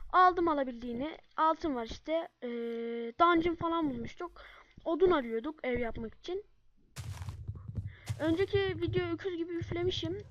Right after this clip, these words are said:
Ee, ondan dolayı kusura bakmayın. Şu anda üflüyorsam bile sizden çok ama çok çok, çok özür dilerim arkadaşlar. Yana üflüyorum.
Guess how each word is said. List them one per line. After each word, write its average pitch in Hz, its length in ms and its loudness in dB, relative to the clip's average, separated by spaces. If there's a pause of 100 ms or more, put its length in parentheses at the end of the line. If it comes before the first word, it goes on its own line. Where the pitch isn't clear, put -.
(100)
Ee, 240 220 -6 (100)
ondan 330 400 2
dolayı 311 380 -2 (140)
kusura 302 280 -4
bakmayın. 311 320 -2
Şu 359 120 2
anda 349 340 2
üflüyorsam 330 520 -4
bile 285 140 -2
sizden 294 360 -4
çok 330 260 -4
ama 269 200 -6
çok - 220 -6
çok, 359 100 -10 (220)
çok 359 1040 -2 (720)
özür 320 300 4
dilerim 262 280 4
arkadaşlar. 254 920 0 (2750)
Yana 311 280 8
üflüyorum. 381 680 2